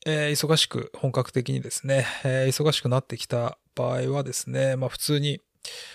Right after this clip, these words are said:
えー、残業とかもですね、まあ、多くなりそうなんで、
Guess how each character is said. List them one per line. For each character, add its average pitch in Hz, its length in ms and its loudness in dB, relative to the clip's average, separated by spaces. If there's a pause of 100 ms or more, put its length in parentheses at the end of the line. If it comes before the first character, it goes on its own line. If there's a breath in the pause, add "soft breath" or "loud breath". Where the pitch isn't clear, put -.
(300 loud breath)
え 131 160 2
ー、 123 40 2
残 131 200 0
業 127 120 0
と 143 120 -4
か 139 140 0
も - 100 -8
で - 120 -20
す - 180 -6
ね、 117 320 0
ま 117 120 -4
あ、 - 20 -2
多 120 160 -2
く - 120 -12
な 110 100 -4
り 110 80 -6
そ - 180 0
う - 20 0
な 123 140 2
ん 113 120 -6
で、 123 420 0